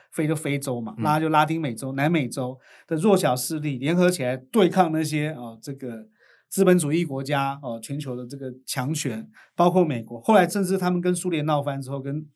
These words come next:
Speaker 1: 跟苏联也闹得不好，就联合第三世界国家就对了。所以从那个时候开始哦，他跟巴勒斯坦就有渊源。那巴勒斯坦解放组织是一九六四年成立的。
Speaker 2: 是。
Speaker 1: 那成立以后，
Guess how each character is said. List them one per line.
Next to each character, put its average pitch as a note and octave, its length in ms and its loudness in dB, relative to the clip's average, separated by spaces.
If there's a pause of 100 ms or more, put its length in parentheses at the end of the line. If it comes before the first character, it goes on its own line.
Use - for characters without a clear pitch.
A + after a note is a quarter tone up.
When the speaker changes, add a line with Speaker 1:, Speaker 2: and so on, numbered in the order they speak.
Speaker 1:
跟 E3 140 0
苏 D#3 200 -2
联 C3+ 140 2
也 A#2 40 -4
闹 C3+ 140 -4
得 A#2+ 80 -8
不 C#3+ 120 -10
好， - 220 -12 (260)
就 F3+ 120 4
联 E3 200 4
合 E3 120 0
第 F3+ 100 -4
三 F3 180 -2
世 D#3+ 140 -10
界 D#3 100 -4
国 B2 200 -8
家 C3 160 -4
就 C3+ 100 -8
对 B2+ 220 -8
了。 C3 60 -16 (280)
所 C4+ 140 2
以 - 20 4
从 F#3+ 240 4
那 B3+ 80 8
个 F#3+ 140 6
时 F3 180 0
候 F3+ 140 6
开 E3+ 180 0
始 D3+ 280 -4
哦， G2 200 -12 (180)
他 F3 160 0
跟 E3+ 320 -2 (120)
巴 E3 100 2
勒 E3 80 2
斯 D3+ 100 -6
坦 B2+ 200 -4
就 C#3+ 140 -6
有 C3 80 -4
渊 B2+ 260 -4
源。 A#2+ 240 -10 (320)
那 A3 100 6
巴 A#3+ 260 8
勒 A#3 60 6
斯 A3 140 0
坦 F3+ 180 6
解 D#3+ 140 0
放 F#3+ 180 6
组 C3 160 -6
织 D#3+ 180 -4
是 D#3 220 -4
一 F3 260 -4
九 B2+ 420 -6
六 D#3 180 0
四 D3 240 -4
年 A2 240 -6
成 A#2+ 200 -8
立 B2+ 140 -4
的。 A2 240 -14
Speaker 2:
是。 - 340 -4
Speaker 1:
那 G#3+ 80 4
成 G#3 200 4
立 G#3+ 160 8
以 D3+ 60 4
后， D#3+ 340 4